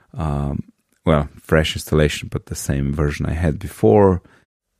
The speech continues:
Installed Storyline again, and I was really curious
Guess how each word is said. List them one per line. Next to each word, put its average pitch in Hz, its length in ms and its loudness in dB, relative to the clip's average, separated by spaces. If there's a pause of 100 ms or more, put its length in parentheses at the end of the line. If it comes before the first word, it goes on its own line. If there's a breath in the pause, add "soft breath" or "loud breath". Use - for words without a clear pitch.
(140)
Installed 90 480 2
Storyline 85 580 2
again, 98 440 2
and 80 140 2
I 82 60 2
was 82 220 2
really 107 240 6
curious 92 680 2